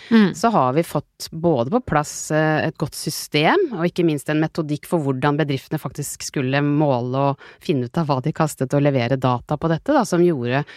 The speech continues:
Speaker 1: Mm.
Speaker 2: at disse dataene var sammenlignbare, ikke minst.
Speaker 1: Ja.
Speaker 2: Eh, for det ser vi jo i resten av, eh, Europa i hvert fall.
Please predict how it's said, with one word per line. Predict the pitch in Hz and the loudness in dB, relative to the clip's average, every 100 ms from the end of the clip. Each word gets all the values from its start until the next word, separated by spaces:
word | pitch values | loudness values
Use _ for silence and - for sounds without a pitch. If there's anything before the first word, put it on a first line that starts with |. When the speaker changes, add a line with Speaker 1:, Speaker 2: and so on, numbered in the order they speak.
| - - | -20 0
Speaker 1:
Mm. | 233 208 | 4 4
Speaker 2:
at | - | 4
disse | 175 156 139 | -2 -2 -2
dataene | 123 - 139 151 | -2 -2 -4 0
var | 147 151 | 0 0
sammenlignbare, | - - 180 131 120 123 127 127 135 156 170 | -8 -2 0 0 -2 -2 -2 -2 -2 -2 0
ikke | 185 | 4
minst. | 180 262 - - - - | 4 4 -2 -14 -20 2
Speaker 1:
Ja. | 208 196 - - | 2 2 -6 -8
Speaker 2:
Eh, | 160 151 151 151 | -4 -2 -2 -4
for | - | 0
det | 175 202 | 2 2
ser | - 120 | 0 -2
vi | 127 | 0
jo | 156 | 2
i | 156 | 2
resten | 139 - - 139 | 0 -6 -4 2
av, | 147 147 147 | 2 2 2
eh, | 147 147 143 147 | 2 2 2 0
Europa | 127 131 | -2 0
i | 135 | -2
hvert | 135 | 0
fall. | 247 381 | 0 0